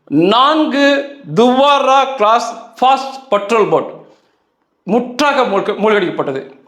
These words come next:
இந்த நான்கு துவாரா கிளாஸஸ் போட்டை செய்தவர்கள் வந்து பிரம்மாண்டமானது. செய்தது வந்து இஸ்ரேலுடைய அரசாங்கம். நான்கை இலங்கை, அஹ், அரசு வாங்கி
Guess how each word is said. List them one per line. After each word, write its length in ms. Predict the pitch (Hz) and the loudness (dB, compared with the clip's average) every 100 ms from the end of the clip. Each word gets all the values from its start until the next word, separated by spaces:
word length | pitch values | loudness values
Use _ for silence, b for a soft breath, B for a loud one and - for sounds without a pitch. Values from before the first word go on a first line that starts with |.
| _ | _
இந்த 280 | 151 160 151 | -2 0 2
நான்கு 420 | 185 240 269 269 | 2 2 2 -2
துவாரா 480 | 185 160 214 254 262 | 0 0 2 4 2
கிளாஸஸ் 800 | 254 214 196 196 160 - - 139 | 0 0 0 0 -4 -8 -14 -6
போட்டை 280 | 147 226 233 | -2 0 0
செய்தவர்கள் 680 | - - 247 254 240 202 185 | -4 0 2 2 2 0 0
வந்து 200 | 170 240 | 0 0
பிரம்மாண்டமானது. 1080 | 151 170 214 254 262 233 190 175 240 - B B B | 0 0 2 0 0 0 0 2 0 -4 B B B
செய்தது 640 | - - 254 285 277 254 196 | -16 -2 0 2 2 2 2
வந்து 340 | 190 240 254 | 0 -2 -4
இஸ்ரேலுடைய 680 | 196 208 - 285 269 240 202 | -4 -4 -2 0 2 2 2
அரசாங்கம். 720 | 220 170 180 - 147 131 - b b b b | 2 2 0 -2 -2 -4 -10 b b b b
நான்கை 920 | - 160 214 254 285 277 269 277 277 - | -2 0 2 2 0 0 0 0 -4 -4
இலங்கை, 640 | 185 240 240 208 170 - | 0 0 2 0 0 -8
அஹ், 300 | - 165 160 160 - | -8 -2 0 -2 -2
அரசு 380 | 185 247 254 190 | 0 0 0 0
வாங்கி 640 | 190 185 233 - - | 2 0 -4 -6 -12